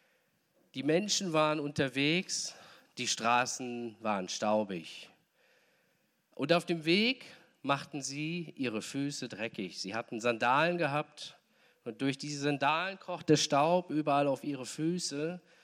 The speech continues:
und sie wurden dreckig. Und bevor sie ein Haus betraten, kamen sie dahin und ihnen wurden die Füße gewaschen.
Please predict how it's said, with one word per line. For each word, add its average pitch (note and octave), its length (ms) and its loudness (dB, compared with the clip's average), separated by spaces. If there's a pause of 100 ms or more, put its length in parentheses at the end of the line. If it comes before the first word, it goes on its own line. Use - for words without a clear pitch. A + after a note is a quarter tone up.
(160)
und A#2+ 140 -10
sie A2 160 -10
wurden A#2 240 -4
dreckig. A2 520 -6
Und A2+ 100 -6
bevor F#3 420 4
sie F3+ 160 0
ein C#3+ 200 0
Haus E3+ 340 2
betraten, D3+ 880 -6 (920)
kamen F3 440 0
sie D#3 160 -4
dahin D3+ 580 0
und C3+ 240 -6
ihnen D3+ 600 -4 (400)
wurden B2 680 -2
die A2+ 100 -6
Füße B2 680 -6
gewaschen. G2 680 -6